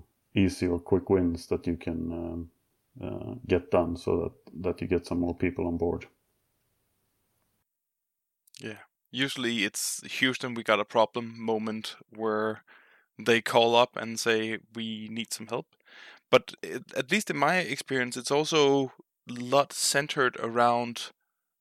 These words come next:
Speaker 2: the tools. So we, we got a call saying, uh, "We can't deliver fast enough. I think we need to change our build system." Or,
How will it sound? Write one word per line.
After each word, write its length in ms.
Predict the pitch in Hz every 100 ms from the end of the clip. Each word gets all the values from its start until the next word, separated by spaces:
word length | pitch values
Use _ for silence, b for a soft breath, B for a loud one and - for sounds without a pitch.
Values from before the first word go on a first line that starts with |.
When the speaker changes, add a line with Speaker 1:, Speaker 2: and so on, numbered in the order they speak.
| -
Speaker 2:
the 100 | 120
tools. 680 | - - 196 - 123 - - _
So 280 | - - 117
we, 480 | 123 131 127 120 -
we 220 | - 156
got 200 | - 147
a 60 | 139
call 380 | - 120 120
saying, 560 | 117 - 117 113 110 110 B B B B B -
uh, 600 | 117 113 113 113 113 113
"We 120 | 107 135
can't 360 | - 143 113
deliver 420 | - 117 123 127
fast 340 | 123 110 107 -
enough. 320 | 98 - - -
I 100 | 117
think 240 | - 135
we 100 | 127
need 140 | 120 113
to 100 | 110
change 380 | - 113 110 -
our 420 | 104 104 104 101 -
build 200 | - 127
system." 440 | - 110 - - - _ _ B B B B
Or, 600 | 113 110 104 101 104